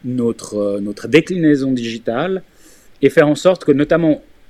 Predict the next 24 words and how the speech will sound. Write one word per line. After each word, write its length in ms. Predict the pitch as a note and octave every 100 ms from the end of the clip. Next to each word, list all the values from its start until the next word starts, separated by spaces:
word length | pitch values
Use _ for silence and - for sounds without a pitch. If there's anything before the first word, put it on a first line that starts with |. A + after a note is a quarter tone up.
| _
sur 200 | - C#3+
le 120 | B2 A#2
Geneva 300 | C#3 D3+ C#3+
Digital 340 | C3 B2+ C3
Market, 320 | B2+ - C3 -
on 160 | C3
a 100 | C#3
beaucoup, 760 | C#3+ A2+ A#2 A3+ A3 - F#3 D#3+
beaucoup, 460 | B2+ G3 F3+ - E3+
beaucoup 360 | C3+ E3 D#3
d'accueil 480 | C#3 C#3+ - D3+ D3+
de 80 | A#2+
professionnels 680 | - - D3 D3+ D3+ D3 C#3+
internationaux 600 | C3+ C3+ C3+ - C3+ A#2+ - - _
qui 100 | D#3+
viennent 240 | D3 D#3
d'Asie, 480 | D3+ D#3 C#3 C3+ C3
qui 140 | C#3 D3
viennent 200 | D3+ C#3+
des 180 | C3+
États-Unis, 680 | C#3+ C#3+ C#3 C3+ C3+ B2+ A#2+ G#2+
qui 120 | D3
viennent 200 | D3 D3
d'Australie. 640 | C#3+ - - B2 C3+ F3+